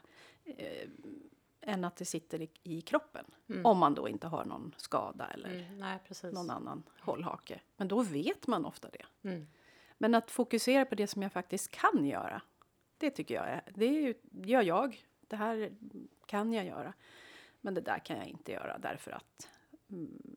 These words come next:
Speaker 1: för då blir ju träningen av.
Speaker 2: Mm.
Speaker 1: Det är lätt att hamna i, "Nej, jag har så ont i en axel så det går inte att göra något här inte." Ja, men du har ju två friska ben. Det är väl alldeles utmärkt.
Speaker 2: Mm.
Speaker 1: Lätt att säga, men,
Speaker 2: Mm.
Speaker 1: eh, det är ett mindset som jag tror på själv.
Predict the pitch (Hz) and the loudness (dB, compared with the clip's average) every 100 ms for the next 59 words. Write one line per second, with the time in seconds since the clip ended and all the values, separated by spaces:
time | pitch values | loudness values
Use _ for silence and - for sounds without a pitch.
0 | - - - - - 214 214 285 320 - | -18 -20 -20 -16 2 2 6 6 6 6
1 | 254 226 247 330 - 190 _ _ _ _ | 6 6 2 2 -2 -6 _ _ _ _
2 | 214 175 220 233 254 - 240 202 180 175 | -6 0 4 6 4 2 2 4 2 0
3 | 180 185 185 190 190 185 180 185 180 - | 0 0 0 0 0 -2 0 0 -2 -4
4 | - 180 175 190 202 202 170 185 160 165 | -8 -6 -4 -2 0 0 2 4 4 2
5 | 165 160 220 214 160 165 - - - - | -2 -2 0 0 -2 -6 -6 -16 -18 -18
6 | - - _ 247 240 240 233 226 - 220 | -20 -20 _ 2 4 4 2 0 0 -2
7 | - 214 - - 185 196 - - - - | -2 -6 -6 -6 -4 -4 -4 -10 -14 -20
8 | _ _ _ _ - 214 254 208 180 180 | _ _ _ _ -6 -2 0 0 -2 -4
9 | - 175 - - 202 185 185 _ _ _ | -4 -6 -8 -4 -4 -4 -6 _ _ _
10 | _ - - - - - 226 240 - 226 | _ -20 -20 -20 -20 2 4 4 2 4
11 | 214 214 165 - - _ 208 196 190 180 | 6 6 4 0 -14 _ 0 0 0 -2
12 | 175 175 175 196 196 208 196 202 220 208 | -4 -4 -8 -12 -4 0 0 0 0 0
13 | 165 - 170 - 170 165 165 165 170 160 | -2 -8 -10 -8 -6 -6 -6 -8 -8 -10
14 | 170 - _ - 190 175 - 151 - - | -12 -16 _ -10 -6 -6 -8 -12 -8 -10
15 | - | -10